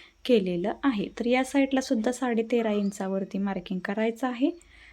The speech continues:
हे दोन पॉइंट एकमेकांना जोडून घ्यायचे आहेत. नंतर आपण बाकीची मापे टाकायची आहेत. तर हे अगोदर जोडून घेऊया. तर इथं ही लाईन आपण ड्रॉ करून घेतली. त्याच्यानंतर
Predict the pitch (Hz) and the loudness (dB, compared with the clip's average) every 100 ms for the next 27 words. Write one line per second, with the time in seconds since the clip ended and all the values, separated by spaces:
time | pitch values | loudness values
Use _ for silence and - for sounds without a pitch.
0 | - - 233 208 190 202 190 190 190 - | -20 -4 2 4 4 2 0 -2 -2 -2
1 | 190 - 190 - 190 196 196 196 190 196 | -2 -2 -6 -4 -2 -2 -2 -2 -2 0
2 | 226 226 247 240 269 247 311 381 - _ | 0 0 -2 0 -2 0 -2 -4 -10 _
3 | - - - - - 247 - - 226 214 | -20 -20 -20 -18 -12 -12 -8 2 4 4
4 | 208 196 196 233 269 247 220 170 - 196 | 2 -2 -2 4 4 4 2 -6 -6 -6
5 | 180 - 220 220 196 - 185 - - - | -6 -6 -8 -6 -8 -8 -8 -2 -2 -2
6 | _ _ _ 370 226 208 180 - _ _ | _ _ _ -10 -4 -4 -6 -14 _ _
7 | _ _ _ _ - 202 214 202 196 185 | _ _ _ _ -6 -4 -2 -2 -2 0
8 | 185 180 294 - _ 214 220 190 175 180 | -2 0 -2 -6 _ 0 2 2 0 -2
9 | 220 214 214 254 349 - _ _ _ - | 0 2 2 2 0 -6 _ _ _ -20
10 | - _ - 202 202 202 202 214 208 196 | -20 _ -4 0 0 0 -2 0 0 0
11 | 196 196 233 254 226 185 - 185 180 190 | -4 -2 2 4 2 -2 -4 -4 -2 0
12 | 208 214 247 - - - - _ - 269 | 0 0 -2 -2 -6 -20 -20 _ 0 2
13 | 285 285 277 277 254 | 8 10 10 8 2